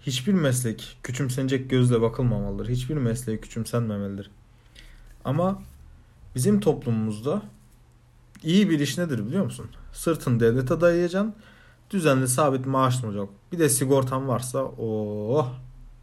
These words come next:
Ama öyle değil biliyor musun? Aylık stabil bir ücret. Risksiz bir hayat.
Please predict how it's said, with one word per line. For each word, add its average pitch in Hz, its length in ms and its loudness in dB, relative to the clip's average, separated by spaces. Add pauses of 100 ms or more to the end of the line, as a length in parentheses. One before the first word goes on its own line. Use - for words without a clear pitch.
(680)
Ama 127 200 2
öyle 165 220 6
değil 170 200 4
biliyor 147 220 2
musun? - 340 -6 (1120)
Aylık 123 360 4 (600)
stabil 117 440 0
bir 110 160 -2
ücret. 107 440 -4 (840)
Risksiz 120 580 0
bir 107 80 0
hayat. 107 460 -4